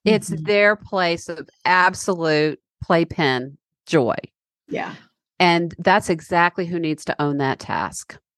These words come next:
Speaker 2: That gave me an idea. I do have a small budget for a proofreader, and this is for blog posts for my blog. Maybe I just start there and we just limit the scope, or maybe it's a trade. Maybe there's somebody out there who's like, "I want your coaching. I'm excellent at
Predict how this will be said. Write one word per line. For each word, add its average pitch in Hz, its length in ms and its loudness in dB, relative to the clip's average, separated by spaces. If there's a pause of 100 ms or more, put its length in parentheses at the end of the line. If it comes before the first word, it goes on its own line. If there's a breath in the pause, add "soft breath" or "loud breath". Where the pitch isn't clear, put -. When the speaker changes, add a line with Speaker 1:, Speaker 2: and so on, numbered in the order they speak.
(160)
Speaker 2:
That 247 220 4
gave 269 140 4
me 254 140 6
an 240 80 2
idea. 226 520 0 (260 loud breath)
I 214 80 2
do 247 160 2
have 240 200 2
a 220 40 0
small 320 380 2
budget - 420 -2
for - 140 -8
a - 40 -10
proofreader, - 680 -8 (140)
and 196 120 0
this 196 160 -2
is 190 80 -2
for 185 180 0
blog 175 340 2
posts - 440 -4
for - 140 -8
my 170 140 -2
blog. 185 340 0 (240 loud breath)
Maybe 220 180 4
I 220 60 2
just 214 200 -4
start 226 280 -2
there 233 280 2
and 185 180 -2
we 190 80 0
just 190 220 -4
limit 196 340 0
the 202 80 -6
scope, 196 520 0
or 190 280 2
maybe 196 300 4
it's 220 160 -2
a 285 40 0
trade. 254 540 0
Maybe 175 240 0
there's 202 180 0
somebody 202 300 2
out 208 160 -2
there 220 120 0
who's 214 220 -2
like, 208 260 0
"I 208 60 4
want 190 260 0
your 220 120 0
coaching. 247 580 0
I'm 180 220 -2
excellent 214 480 -2
at 220 320 0